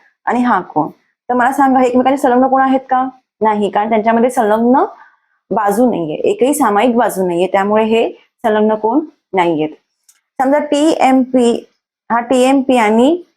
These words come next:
टीएमआर असता, तरी पण ते संलग्न कोन नसले असते, कारण टीएमआर त्याच्यामध्ये येतो, आपल्याला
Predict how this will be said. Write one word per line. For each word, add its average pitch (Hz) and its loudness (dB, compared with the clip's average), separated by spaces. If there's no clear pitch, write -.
टीएमआर 254 0
असता, 185 -4
तरी 226 -2
पण 254 0
ते 294 0
संलग्न 226 0
कोन 247 0
नसले 269 0
असते, 226 -2
कारण 214 -2
टीएमआर 254 -2
त्याच्यामध्ये 220 0
येतो, 175 -2
आपल्याला 247 -2